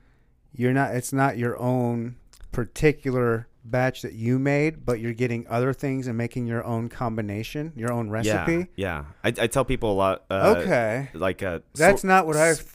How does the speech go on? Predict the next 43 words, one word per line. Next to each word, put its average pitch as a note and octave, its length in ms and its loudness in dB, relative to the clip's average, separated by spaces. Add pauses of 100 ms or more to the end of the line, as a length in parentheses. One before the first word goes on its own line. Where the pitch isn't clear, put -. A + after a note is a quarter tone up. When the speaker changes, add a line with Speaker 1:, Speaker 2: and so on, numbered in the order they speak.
(180)
Speaker 1:
th-, C#3 280 -8
uh, C3 320 -2 (260)
I, C3 100 -2
I B2+ 380 -2 (160)
would B2 220 -2
have A#2 120 -2
thought C#3+ 420 -2 (640)
that's C#3 240 0
how C3+ 160 2
it C3 40 0
worked C3+ 220 -2
at G2 140 -4
all. C#3 320 0 (120)
Speaker 2:
Yeah, C3 280 0
so A#2 140 -6
s-, - 300 -6
sourcing, D#3+ 640 -4
sourcing D3 500 -6
whiskey F2 480 -8 (100)
is F#2 180 -10
what F#2 120 -4
I F2 40 -4
say. D2+ 180 -8
Like, F2+ 220 -4
you A#2+ 80 -8
buy G2+ 220 0
the F#2+ 80 -6
barrels F#2 260 -6
aged E2 320 -8
already, C2+ 540 -8 (160)
and, D#2+ 160 -10
like, D#2 200 -12
this D#3 120 0
is D3 80 -2
where, G#2+ 180 4
like, F2+ 140 -2
I, F#2 100 -4 (220)
I F2 80 -4
wanna F#2+ 220 -6
be, E2 120 -10
like, D#2 140 -10
completely F#2+ 380 -6
transparent D2 720 -12